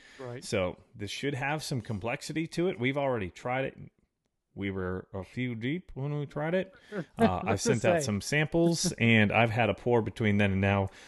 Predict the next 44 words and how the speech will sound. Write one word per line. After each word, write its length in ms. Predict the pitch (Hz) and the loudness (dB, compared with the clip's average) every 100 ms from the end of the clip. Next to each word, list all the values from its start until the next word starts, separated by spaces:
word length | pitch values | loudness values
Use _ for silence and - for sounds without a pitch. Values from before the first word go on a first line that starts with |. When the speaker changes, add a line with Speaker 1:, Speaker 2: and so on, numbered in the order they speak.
| - | -10
Speaker 2:
Uh, 200 | 95 92 - | -4 -2 0
and 180 | 98 | 0
you 80 | 95 | 0
can 120 | 90 | -2
find 360 | 92 - 175 220 | -4 0 4 6
our 140 | 120 | 6
review 460 | 107 95 95 95 139 - | 6 4 4 4 2 -2
before 280 | 104 120 | -2 2
we 80 | 104 | 2
go 140 | 95 92 | 2 0
any 100 | 87 | -2
further 340 | - 92 107 113 | -2 -2 -4 -4
on 180 | 95 85 | -4 -2
Picks. 440 | - 151 - - - | 0 -2 -2 -6 -4
They 300 | 104 113 117 | 0 4 4
are 160 | 107 | 4
not 480 | 98 104 123 127 - - | 2 2 0 -2 -8 -6
a 140 | 104 | -6
sponsor, 520 | 92 - 139 135 139 | -6 -4 -2 0 0
but 240 | 139 110 - | 2 -2 -2
we'd 160 | 131 | -2
love 180 | 156 214 | 0 0
'em 100 | 170 | 0
to 100 | 139 | -2
be. 240 | 123 131 156 - - - - | -2 -2 -2 -12 -18 -18 -10
That 160 | 101 - | -8 -4
Picks 240 | 120 - | -4 0
app 200 | 123 - | 0 0
is 100 | 95 | -4
fantastic. 680 | - 92 - 123 - 117 101 | -6 -6 -2 -2 0 -2 0
I've 100 | 98 | 0
been 140 | 98 | -2
trying 240 | - 156 | -2 0
to 60 | 143 | 2
be 100 | 113 | 4
a 60 | 101 | 4
lot 180 | 98 | 2
more 120 | 92 90 | 0 -2
active. 360 | 90 - 95 | -2 -2 -2
Have 160 | 95 98 | -2 0
you 80 | 104 | 0
noticed 320 | 101 98 - | 0 -2 -4
that, 180 | 101 101 | -8 -6
Michael? 320 | 98 101 | -6 -8